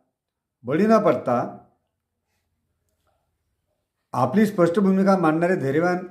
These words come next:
योद्धा होते डॉक्टर बाबासाहेब आंबेडकर. बाबासाहेबांच्या या कृतीमधून शिकण्याची दुसरी महत्त्वाची गोष्ट म्हणजे बाबासाहेब कोणत्याही गोष्टीला अभ्यासाविना विरोध करत नाही.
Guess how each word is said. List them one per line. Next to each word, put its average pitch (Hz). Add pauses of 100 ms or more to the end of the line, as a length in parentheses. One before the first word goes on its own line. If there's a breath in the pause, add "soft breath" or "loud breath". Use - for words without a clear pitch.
योद्धा 147
होते 151
डॉक्टर 139
बाबासाहेब 127
आंबेडकर. 92 (1300)
बाबासाहेबांच्या 190
या 214
कृतीमधून 165 (1120)
शिकण्याची 190
दुसरी 180
महत्त्वाची 156 (840)
गोष्ट 170
म्हणजे 185
बाबासाहेब 165
कोणत्याही 160
गोष्टीला 156 (920)
अभ्यासाविना 185
विरोध 170
करत 165
नाही. 190